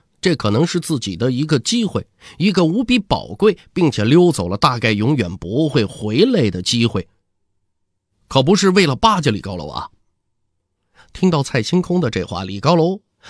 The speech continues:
略微想了想，然后点了点头。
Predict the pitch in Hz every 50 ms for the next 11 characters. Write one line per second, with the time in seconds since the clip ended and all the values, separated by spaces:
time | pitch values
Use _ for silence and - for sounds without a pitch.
0 | - - 185 196 165 165 208 226 233 220 220 - - 113 - - - 165 190 -
1 | - - - _ _ _ _ _ _ _ - - - - 147 143 127 - 95 85
2 | 110 127 127 - - - - - - -